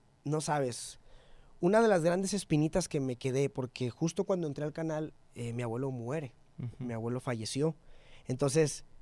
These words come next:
Speaker 1: eh, no alcanzó a, a verme en los enlaces. Entonces, yo creo que es algo con lo que siempre me voy a quedar, ¿no? El, el, sé, sé que mi abuelo hubiera estado muy orgulloso de,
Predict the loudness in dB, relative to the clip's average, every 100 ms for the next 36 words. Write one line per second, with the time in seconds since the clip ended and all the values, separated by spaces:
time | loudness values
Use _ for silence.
0 | -20 -20 -20 -20 -20 -12 -4 0 0 0
1 | 0 0 -4 -4 0 2 2 0 -2 -4
2 | -4 -2 -4 -6 -4 -4 -4 -4 -6 -8
3 | -10 -10 -8 -8 -8 -12 -14 -18 -16 -8
4 | -4 -4 -6 -10 -20 -20 -20 _ -2 2
5 | 2 4 4 4 4 0 -2 -4 -2 -2
6 | 0 0 0 -2 -2 -2 -2 -4 -4 -8
7 | -10 -12 -10 -10 -12 -16 -20 -20 -20 -20
8 | -20 -16 -4 -2 -2 0 0 2 0 0
9 | 2 2 2 2 0 -4 _ -6 -4 -2
10 | -2 -2 -2 -2 -2 -2 -2 -2 -2 -4
11 | -6 -8 -8